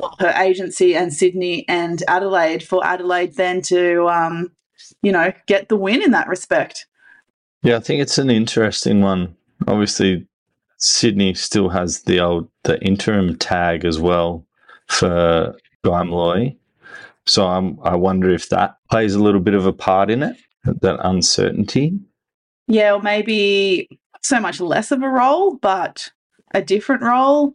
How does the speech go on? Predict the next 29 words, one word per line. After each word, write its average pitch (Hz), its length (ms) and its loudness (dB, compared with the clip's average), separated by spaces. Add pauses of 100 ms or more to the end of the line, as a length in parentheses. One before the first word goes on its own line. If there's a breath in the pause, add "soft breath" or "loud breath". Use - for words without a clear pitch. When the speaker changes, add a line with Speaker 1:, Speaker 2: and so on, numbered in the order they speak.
(120)
Speaker 1:
Uh, 196 480 0
maybe 190 220 -2
she 208 180 -6
could 185 180 0
have 175 380 -2
a 175 420 0
bigger 202 260 2
role 247 280 0
at 247 100 -6
Adelaide 208 520 -2
than 202 100 -4
what 190 100 -4
she - 140 -4
did 185 100 0
at - 140 -2
Sydney. 196 400 -2
But 175 300 -2 (280 soft breath)
then 185 140 0
again, 175 260 -2
Sydney's 175 440 -2
last 170 280 0
roster 175 360 -4
was 165 240 -4
all 165 360 -2
very 165 540 -4 (400 loud breath)
young 180 420 0
and 170 200 -2
needed 170 280 0
some, 165 380 -4